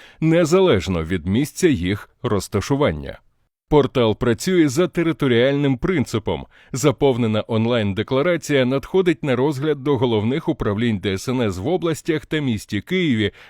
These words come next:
за місцем розташування об'єкту.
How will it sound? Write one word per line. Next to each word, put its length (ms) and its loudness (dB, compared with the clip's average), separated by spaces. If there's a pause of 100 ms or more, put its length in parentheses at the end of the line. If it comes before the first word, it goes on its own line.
за 180 2
місцем 440 -2
розташування 800 0
об'єкту. 640 -2